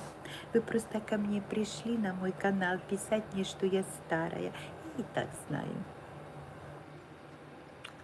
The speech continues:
Вам не суждено Так і не вивчила українську мову, коверкаєш русські слова.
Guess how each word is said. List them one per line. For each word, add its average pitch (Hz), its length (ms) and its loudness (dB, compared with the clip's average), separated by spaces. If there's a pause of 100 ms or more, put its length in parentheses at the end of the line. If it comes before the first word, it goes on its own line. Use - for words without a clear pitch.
(500)
Вам 247 340 10
не 226 160 8
суждено 190 760 0 (2000)
Так 240 140 6 (140)
і - 40 0
не 208 160 2
вивчила 196 720 6
українську 190 680 0
мову, 165 520 0 (100)
коверкаєш 190 840 2
русські 190 480 0
слова. 165 600 2